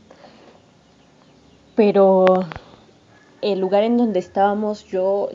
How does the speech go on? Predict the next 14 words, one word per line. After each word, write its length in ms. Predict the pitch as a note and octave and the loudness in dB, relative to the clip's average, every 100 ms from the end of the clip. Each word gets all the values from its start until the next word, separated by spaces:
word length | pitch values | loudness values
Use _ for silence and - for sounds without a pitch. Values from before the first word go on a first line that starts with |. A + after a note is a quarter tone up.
| - | -8
yo 160 | F#3+ G3 | -4 -4
sentía 520 | G3 G3+ G3+ G3+ F#3 F#3 | -4 -8 -6 -2 -2 -2
que 280 | F3+ F3 F3 | -4 -2 0
era 240 | F3 E3+ | -2 -2
un, 600 | F3 F#3 F#3+ F#3 F3+ F3 D#3+ _ _ - _ _ _ _ _ - _ _ _ _ _ _ | -4 -6 -8 -8 -10 -12 -14 _ _ -16 _ _ _ _ _ -20 _ _ _ _ _ _
un 180 | G3+ G#3 | -4 -2
lugar 300 | G#3 G3 F#3+ | 0 -2 -2
con 440 | G#3 G3+ F#3+ F3+ - - | -4 -4 -6 -8 -12 -8
energías 720 | G3 F3 E3+ - F#3+ F#3 F#3+ | -6 -6 -8 -8 -2 -2 -2
muy, 260 | F3+ F#3 F#3+ | -6 -6 -4
muy, 280 | F#3+ F#3 - _ _ - | -4 -6 -10 _ _ -10
muy 220 | F#3+ G3 | -4 -4
pesadas. 840 | G3 F3 E3 F3 F#3 A3 C#4 - - _ _ _ - _ _ - | -2 -4 -2 -2 0 -2 -4 -8 -20 _ _ _ -20 _ _ -6
Este, 1200 | F3 E3 - - - - F3 E3+ E3 E3 D#3+ | -6 -6 -10 -20 -16 -4 -2 0 0 -2 -4